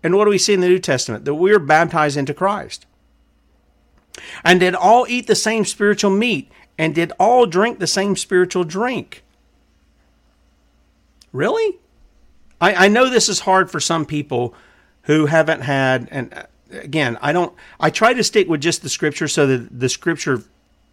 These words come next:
brings this to light. But some people haven't had any kind of understanding of what covenant theology is. The covenant there. Th-, there is this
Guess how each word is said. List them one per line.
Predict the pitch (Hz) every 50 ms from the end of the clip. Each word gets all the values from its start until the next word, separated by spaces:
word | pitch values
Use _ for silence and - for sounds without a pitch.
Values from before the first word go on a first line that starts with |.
| _ _ _ _
brings | - 131 120 147 151 165 160 139
this | 147 143 -
to | - 135
light. | 123 127 123 117 - - - - - - -
But | - 156
some | - 247 254
people | 247 262 226 233 185
haven't | 156 180 180 165 156 -
had | 117 113 156 156 156 160 156 139 -
any | - 170 160 160 156 143
kind | - - 165 151 143
of | 123 -
understanding | - 156 151 139 131 - 151 147 143 143 131
of | 120 117
what | 123 131 - _ _ -
covenant | - - 123 117 117 127 131 - -
theology | - 147 143 165 170 208 220 202 135 113 104 90
is. | 92 - - - - - _ _ _ _ _ _ _ _ _ _ _ _ _ _ _ _ _ _ _ _ _ _ _ _ -
The | 151 143
covenant | 143 - - - 208 233 254 269 226 156 120 110 107
there. | 107 110 95 - - - _ _ _ _ _ _ _ _ _ _ _ _ _ _ _ _ _ _ _ _ _ _ _ _ _ _ _ _ _ _ _ _ _ _ _ _ _ _ _ _ _ _ _ _ _ _ _ _ _ _ _ _ _ _ _ _ _ _ _ -
Th-, | 160 156 156 147 208 214
there | - 139 175 214 226 226 - -
is | 214 226 220 208 190 170 -
this | - 196 190 180 - -